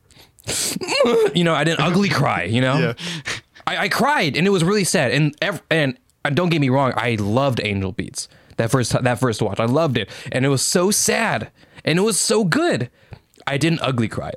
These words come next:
Speaker 1: until I watched, and this is after Clannad, until I watched K-On! Some cute girl, Zach, who start a band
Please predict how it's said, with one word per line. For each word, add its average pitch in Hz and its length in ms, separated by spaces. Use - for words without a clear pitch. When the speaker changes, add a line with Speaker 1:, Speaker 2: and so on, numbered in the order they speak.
Speaker 1:
until 156 440
I 208 120
watched, 117 500
and 135 100
this 131 80
is 127 40
after 110 200
Clannad, 95 220
until 131 300
I 208 120
watched 110 420
K-On! 127 560
Some 151 120
cute 330 280
girl, 214 240
Zach, 131 420
who 165 80
start 254 240
a 269 40
band 139 400